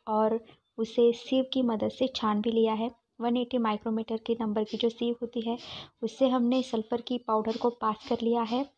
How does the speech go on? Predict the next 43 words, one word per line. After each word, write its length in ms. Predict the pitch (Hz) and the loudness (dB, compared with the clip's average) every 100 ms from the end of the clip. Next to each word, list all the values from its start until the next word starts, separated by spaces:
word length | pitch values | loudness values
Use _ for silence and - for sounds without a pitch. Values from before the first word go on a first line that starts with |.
| _ - | _ -10
और 60 | 226 | -4
सिंपल 360 | - 247 277 | 2 4 6
ऑइंटमेंट 400 | 262 240 240 233 | 4 4 2 2
भी 120 | 226 269 | 0 -2
हमारा 380 | 247 220 247 311 - - _ | 0 0 0 -2 -10 -20 _
प्रिपेयर्ड 400 | 254 254 220 190 | 0 4 4 4
है। 140 | 185 190 - - - _ | 0 -6 -14 -20 -20 _
तो 460 | 277 262 269 269 - _ _ _ | 6 6 8 4 0 _ _ _
इस 260 | 285 320 - | -4 -4 0
सम-, 320 | 277 240 - | 0 0 -4
सल्फर 380 | - 254 247 285 | -2 -2 4 4
पाउडर 400 | 285 247 233 240 | 6 6 6 2
के 300 | - 254 262 | 2 2 2
और, 420 | - 240 233 233 | 2 2 2 2
अ, 380 | 240 233 233 240 | 2 4 2 0
सिंपल 400 | - 240 240 262 | -2 0 0 0
ऑइंटमेंट 440 | 240 233 233 233 226 | 2 2 2 0 0
के 100 | 247 | 0
हमने 320 | 233 226 233 | 2 0 2
दो 180 | 220 233 | 4 4
पार्ट्स 320 | 233 233 - | 4 -2 -4
बना 180 | 226 220 | -6 -4
लिए 220 | 220 226 | 0 0
हैं, 180 | 226 269 - _ _ | 0 -4 -8 _ _
approximately 640 | 220 240 233 277 254 233 240 | 0 2 2 2 2 4 2
ही 160 | 254 | 4
बनाए 300 | 254 233 233 | 2 0 0
हमने। 380 | 233 240 233 277 - - - - _ | -2 0 0 0 -4 -16 -18 -18 _
और 360 | 226 233 233 - | 2 4 2 0
उसमें 600 | 269 277 - _ 226 220 | 0 0 -4 _ -4 -2
से 160 | 214 247 | 0 2
एक-एक 580 | 277 - 240 233 285 - | 2 2 0 0 -4 -2
पाउडर 360 | 220 220 226 226 | 0 2 2 0
की 160 | 247 | -2
जो 140 | 233 240 | 0 0
पार्ट 420 | - 220 220 - | 0 0 0 -2
है 220 | 247 247 | -4 -2
और 160 | 226 226 | -2 0
एक-एक 320 | 220 233 233 | 0 0 0
ऑइंटमेंट 400 | 220 226 226 220 | 0 2 0 0
बेस 180 | 226 220 | -2 -2
का 140 | - | -4
जो 140 | 220 | -2